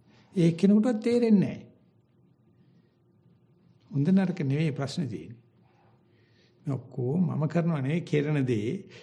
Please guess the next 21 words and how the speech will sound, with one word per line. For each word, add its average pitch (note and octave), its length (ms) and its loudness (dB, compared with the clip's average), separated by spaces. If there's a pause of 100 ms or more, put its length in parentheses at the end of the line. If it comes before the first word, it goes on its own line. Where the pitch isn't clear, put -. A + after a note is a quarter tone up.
(120)
ඒක D3 240 -4
අපේ E3+ 340 -2
මානවයාගේ D3 640 -4
දියුණුව E3+ 340 0
පිණිස, F#3 200 0
හිතසුව D#3+ 540 0
පිණිස F#3 240 0 (440)
පාවිච්චි C4+ 440 -4
කරන්න A2 260 -6
දැනගන්න. G2+ 320 -12
වසන් G#3 300 0
ගන්න C4+ 260 0
කියොත් F#3 240 -2
බෑ. F3+ 160 -8 (1040)
වසන් E3+ 300 2
ගන්න G#3 260 4
කියොත් D3 240 -2
බෑ. A#2 160 -6
ශාසනයේ C#3 540 -4 (640)
වැඩකාරයෝ D#3+ 600 0
සේරම E3+ 480 2